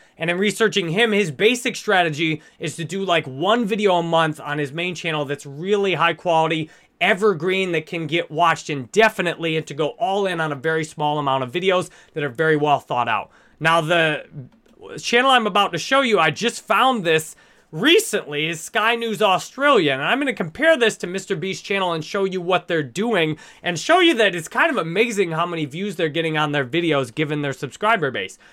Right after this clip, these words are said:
So you got two point six million subscribers on this channel,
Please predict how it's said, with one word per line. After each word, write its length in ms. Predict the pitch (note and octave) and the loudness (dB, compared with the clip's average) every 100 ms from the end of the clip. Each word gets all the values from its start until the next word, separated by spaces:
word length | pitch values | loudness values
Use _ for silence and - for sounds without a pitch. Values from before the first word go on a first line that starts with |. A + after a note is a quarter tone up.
| _ | _
So 140 | - | -8
you 60 | A3+ | 2
got 240 | B3 A3 | 4 4
two 160 | - D4+ | 2 -2
point 280 | D4+ D4 C4 | 0 0 0
six 220 | B3 - | -4 -4
million 240 | G#3 A3 | -4 -4
subscribers 600 | G3 F3+ - G#3 F#3+ F3 F3 | -4 -8 0 2 4 2 2
on 160 | E3+ | 2
this 180 | F#3 G#3 | 0 -2
channel, 460 | - C#3 A#2+ B2 | -2 -4 -2 -4